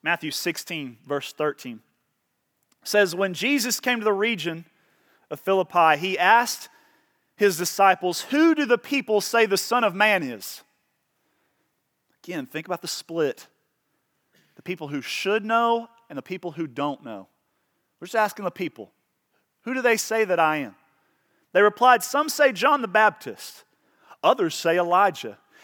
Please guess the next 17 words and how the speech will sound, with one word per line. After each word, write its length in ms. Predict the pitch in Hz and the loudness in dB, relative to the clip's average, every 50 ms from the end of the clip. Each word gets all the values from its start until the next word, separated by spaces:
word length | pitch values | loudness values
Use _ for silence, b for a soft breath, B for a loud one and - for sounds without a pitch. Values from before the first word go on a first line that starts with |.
| b b | b b
and 140 | 208 214 196 | -8 -8 -6
still 300 | - - 226 208 190 185 | -2 2 4 4 6 8
others, 500 | 196 233 254 254 262 269 254 - - - _ _ 160 | 6 6 6 4 2 0 -2 -8 -12 -14 _ _ -10
Jeremiah 760 | 131 143 190 214 233 226 214 233 254 240 214 165 139 123 120 _ - | -4 0 2 2 2 2 2 2 2 2 2 2 0 -2 -6 _ -4
or 140 | 156 147 151 | -2 -2 -2
one 220 | 151 175 202 233 | 0 0 -2 -2
of 60 | 220 | -2
the 80 | 190 - | -4 -6
prophets." 720 | - - 185 170 156 - - - - - - - - - _ _ _ _ _ _ _ _ _ _ _ _ _ _ _ _ _ _ _ _ _ _ _ _ _ _ _ _ _ _ _ _ _ _ _ _ - | -4 0 2 2 2 2 -2 -10 -16 -14 -14 -14 -16 -18 _ _ _ _ _ _ _ _ _ _ _ _ _ _ _ _ _ _ _ _ _ _ _ _ _ _ _ _ _ _ _ _ _ _ _ _ -20
Then 120 | 185 202 | -20 -20
he 60 | 190 | -20
turned 260 | 160 - - 180 165 | -20 -18 -18 -16 -16
the 40 | 147 | -14
question, 420 | - - 139 131 - - - 101 _ _ _ _ _ _ _ _ _ _ _ _ _ _ _ _ _ _ _ _ _ _ _ _ _ _ _ _ _ _ _ _ _ _ _ _ _ _ _ _ - | -10 -8 -8 -8 -8 -10 -18 -20 _ _ _ _ _ _ _ _ _ _ _ _ _ _ _ _ _ _ _ _ _ _ _ _ _ _ _ _ _ _ _ _ _ _ _ _ _ _ _ _ -10
"What 180 | 139 190 247 | -8 -6 -4
about 260 | - 254 - - - | -4 -4 -6 -8 -10
you? 220 | 196 226 160 117 | -14 -14 -14 -14